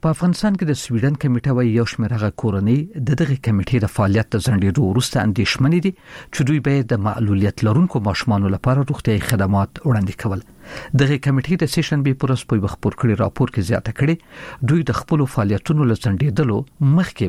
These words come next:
په شمال ختیځو ولایتونو کې هره ورځ لسګونه د دماغي فلج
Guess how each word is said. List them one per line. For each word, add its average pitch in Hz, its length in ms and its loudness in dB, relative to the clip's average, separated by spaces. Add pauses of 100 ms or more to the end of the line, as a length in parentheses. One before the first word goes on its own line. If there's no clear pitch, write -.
په - 160 -4
شمال 107 260 0
ختیځو 165 380 0
ولایتونو 143 480 0
کې 139 80 -2 (420)
هره 151 240 2
ورځ 98 200 -4 (360)
لسګونه 170 800 0
د 95 160 0
دماغي 104 420 2
فلج 156 340 0